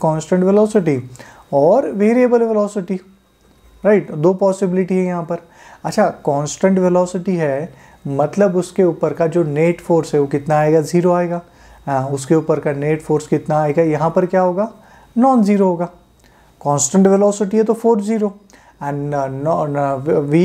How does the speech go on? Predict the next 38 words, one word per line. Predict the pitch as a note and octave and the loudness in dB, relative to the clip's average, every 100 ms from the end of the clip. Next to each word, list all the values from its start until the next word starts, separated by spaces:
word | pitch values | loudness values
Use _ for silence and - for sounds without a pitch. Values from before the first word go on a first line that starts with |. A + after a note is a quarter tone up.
| G3+ | 2
is | F3+ | 0
no, | E3 D#3+ | -4 -2
variable | C#3+ E3 F#3+ F#3+ G#3 | 0 2 2 2 0
मतलब | F#3+ G3 F#3+ | -2 -4 -4
क्या | F3 | -2
आएगा? | C#3+ C3 | -2 -2
Force | C3 E3 F3 - | -2 0 0 0
का | F#3 | 0
value | F3 E3+ D#3+ | 2 0 0
भी | D#3+ | -2
क्या | E3 | -2
आएगा? | C#3+ E3+ | -2 0
नॉन | G3 F#3+ F3+ | 0 0 2
ज़ीरो | F3+ E3+ | 2 0
आएगा। | D#3 D#3 - - - - D3+ | -2 -6 -10 -20 -20 -8 -2
But | F#3+ | 2
वो | A#3+ | 0
force | A3+ - F3+ G3 A#3+ A#3+ | -2 0 2 4 0 -2
zero, | G3 C3+ - D#3 E3+ G3+ A#3 | -10 -10 -6 -2 2 4 2
नॉन | G3 D#3 D#3+ E3 | 0 -4 -6 -6
ज़ीरो | D#3 D#3+ E3+ A3 A3+ - - | -6 -2 0 -2 -4 -12 -10
जो | C#3 C#3+ F3 | -4 0 2
भी | F3+ A3+ G#3+ | 2 0 2
हो, | D#3 C#3+ D3+ - - - - | 2 2 0 -4 -18 -14 -4
वो | |
आपको | F3 F#3+ - | -2 -2 0
सिर्फ | B3+ - A#3+ G3+ | 0 0 0 2
देखना | F#3 F3+ E3 | 2 2 -2
है। | E3 | -2
अगर | G3 | -2
force | G3 F#3+ G3+ G3+ | -2 0 0 0
लग | E3+ E3 F3 | 0 2 2
रहा | E3+ | 0
है | D#3 G3+ - - - | 0 -4 -14 -20 -8
तो | F3 D3+ | -2 0
make | D3 G#3+ A3+ | 2 0 0
sure | - F#3+ F3+ D3+ | 0 2 2 0
that | D3 D3 F#3+ | 0 0 -2